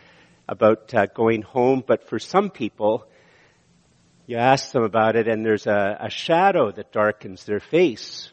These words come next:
when you ask them about Christmas. Um, you know, a pause or a hesitation. Uh, one, one young man told me that, uh,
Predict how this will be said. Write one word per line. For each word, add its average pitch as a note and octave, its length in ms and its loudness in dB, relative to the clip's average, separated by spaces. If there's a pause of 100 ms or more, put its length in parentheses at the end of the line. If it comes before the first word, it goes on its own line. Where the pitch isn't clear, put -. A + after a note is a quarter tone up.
when G#2+ 140 -8
you G2+ 120 -4
ask B2 280 -2
them F#2+ 120 -12
about B2 320 0
Christmas. - 720 -18 (720)
Um, G2 560 0 (460)
you A2+ 100 -12
know, G#2 140 -2
a G2+ 80 2
pause B2+ 500 2
or G#2+ 120 -2
a G2+ 40 -2
hesitation. G#2+ 1000 -4
Uh, G2+ 300 -2 (180)
one, A2+ 540 -4
one A#2+ 260 -4
young G#2+ 240 -2
man G2 280 -6
told G#2+ 340 -4
me F#2+ 240 -6
that, - 340 -6
uh, F#2 140 0